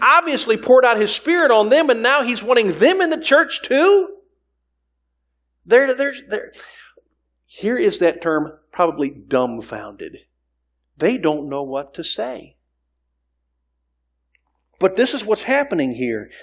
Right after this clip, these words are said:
Now, the Word of God is so powerful, and, and, and it confirms throughout the faith. Listen to what it says in Mark sixteen twenty.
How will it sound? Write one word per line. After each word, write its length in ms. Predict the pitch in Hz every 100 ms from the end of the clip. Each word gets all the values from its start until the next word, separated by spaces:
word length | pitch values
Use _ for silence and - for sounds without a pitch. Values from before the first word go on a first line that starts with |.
| 208
Now, 180 | 214 - -
the 100 | -
Word 200 | 196 320
of 100 | 254
God 180 | 170 180
is 80 | 147
so 120 | - 135
powerful, 480 | - 147 127 151 160
and, 80 |
and, 160 | - 202
and 180 | 175 196
it 80 | 190
confirms 580 | 185 160 240 269 247
throughout 320 | - 180 170 -
the 80 |
faith. 420 | 156 - 196 131 -
Listen 240 | 269 320
to 20 |
what 100 | 262
it 60 | 196
says 200 | - 190
in 100 | 180
Mark 200 | 196 190
sixteen 440 | - 185 - 160 139
twenty. 360 | 175 143 113